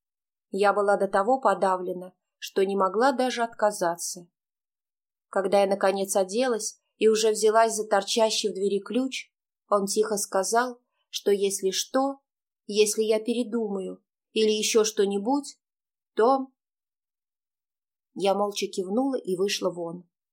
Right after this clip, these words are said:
осторожно притворив за собой дверь.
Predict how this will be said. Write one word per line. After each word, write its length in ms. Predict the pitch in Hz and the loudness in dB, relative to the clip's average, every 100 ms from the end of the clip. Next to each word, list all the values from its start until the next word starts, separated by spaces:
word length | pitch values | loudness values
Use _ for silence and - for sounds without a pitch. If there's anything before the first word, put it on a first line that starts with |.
| - | -4
осторожно 680 | 190 185 185 196 254 247 240 | -4 0 0 2 0 0 -2
притворив 520 | 226 226 214 220 220 | -2 0 0 0 -2
за 120 | 202 | -2
собой 380 | - 180 175 190 | -2 -2 -2 -6
дверь. 380 | 175 170 165 | -6 -8 -8